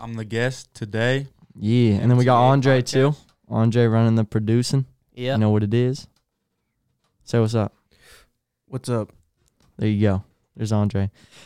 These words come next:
Speaker 2: Today we're talking about cars, the past, the present, the future.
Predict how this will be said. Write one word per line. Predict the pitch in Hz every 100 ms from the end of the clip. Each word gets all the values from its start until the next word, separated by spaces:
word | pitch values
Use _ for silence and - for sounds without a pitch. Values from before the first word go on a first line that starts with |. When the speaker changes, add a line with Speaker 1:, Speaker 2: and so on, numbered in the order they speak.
| -
Speaker 2:
Today | 139 147
we're | 160 156
talking | 160 156 151
about | 143 139 123 _ _ _ _
cars, | - 135 139 143 143 - - _ _ _ _ _ _ _ _ _ _
the | 123
past, | - 143 135 139 131
the | -
present, | - - 135 131 135 -
the |
future. | 107 - 131 127 131 135